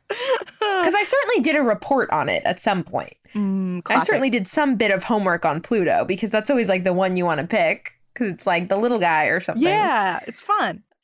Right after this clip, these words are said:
Speaker 1: Well, not anymore.
Speaker 2: No. Uh, you, your grade got ripped away in two thousand six so
Speaker 1: <laughs>
Speaker 2: cruelly.
Speaker 1: My whole academic career spiraled down the drain after <laughs> that.
Speaker 2: Mm, that's,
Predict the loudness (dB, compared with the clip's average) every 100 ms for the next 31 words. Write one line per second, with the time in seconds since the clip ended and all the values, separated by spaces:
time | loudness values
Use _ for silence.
0 | -8 -4 -2 -4 -2 0 0 0 0 0
1 | -4 -8 -2 2 2 0 -4 -4 0 4
2 | 2 2 0 2 2 2 0 0 0 2
3 | 0 -4 _ -4 0 2 0 2 0 0
4 | _ -2 -2 2 0 0 -2 -6 -12 -10
5 | -2 0 2 2 2 2 0 0 0 0
6 | 2 4 2 0 0 2 2 0 -2 -6
7 | -6 -2 0 2 2 2 2 0 0 0
8 | -2 0 2 2 2 2 -2 -10 -10 -2
9 | 2 4 4 2 2 2 0 2 2 2
10 | 0 0 0 -2 -6 -4 -4 -4 0 2
11 | 4 4 2